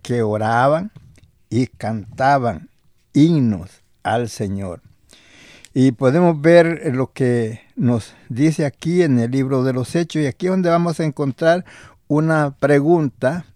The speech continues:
y esa pregunta son contestadas,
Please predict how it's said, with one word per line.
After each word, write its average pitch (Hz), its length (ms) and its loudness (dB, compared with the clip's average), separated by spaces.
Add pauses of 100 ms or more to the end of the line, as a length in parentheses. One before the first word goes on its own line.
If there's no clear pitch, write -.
y 107 380 0
esa 113 240 -4
pregunta 123 520 -2
son 117 220 -4 (140)
contestadas, 143 960 2